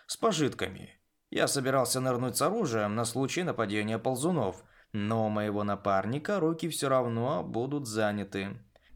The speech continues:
Потом он принялся размеренно выдыхать воздух и наполнять легкие снова и снова,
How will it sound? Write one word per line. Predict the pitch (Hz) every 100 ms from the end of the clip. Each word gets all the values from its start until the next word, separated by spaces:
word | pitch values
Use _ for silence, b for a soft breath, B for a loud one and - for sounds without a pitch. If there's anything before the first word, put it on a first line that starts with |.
| - 151
Потом | 165 262 277
он | 247
принялся | - 220 240 214 - 202
размеренно | 165 139 123 131 190 247 233 214 214
выдыхать | 156 120 113 104 110 104 98
воздух | 87 95 156 190 208 -
и |
наполнять | 117 107 110 104 101 95
легкие | 92 101 151 156 - 156 143
снова | 135 - 101 104 151 165 147 151
и | 135
снова, | - 135 156 156 123 92 87